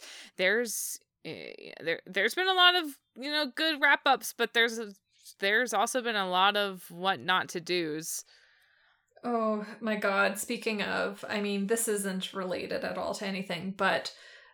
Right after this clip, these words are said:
Speaker 2: um, Benioff and Weiss from Game of Thrones, they're getting,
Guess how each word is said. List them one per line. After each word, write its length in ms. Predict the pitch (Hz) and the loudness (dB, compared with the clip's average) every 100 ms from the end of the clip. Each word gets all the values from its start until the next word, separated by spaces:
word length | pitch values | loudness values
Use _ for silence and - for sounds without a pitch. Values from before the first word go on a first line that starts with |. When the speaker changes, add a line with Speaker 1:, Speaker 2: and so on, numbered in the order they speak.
| - | -2
Speaker 2:
um, 680 | 214 196 185 185 - 214 247 - - | 2 2 2 -4 -8 -12 -14 -12 -10
Benioff 840 | 214 226 220 220 214 202 202 202 - | 2 6 6 6 6 6 6 4 0
and 260 | 202 190 | 0 0
Weiss 540 | 180 185 185 196 - - | 0 2 2 0 -2 -4
from 400 | - 185 180 180 | -4 -2 -2 -6
Game 260 | 185 190 185 | -4 -4 -2
of 120 | 185 | -6
Thrones, 760 | - 196 180 185 196 202 202 - | -4 -2 -2 -2 -4 -4 -4 -2
they're 160 | 208 202 | 0 0
getting, 560 | 196 196 185 180 190 | 0 -2 -2 -4 -6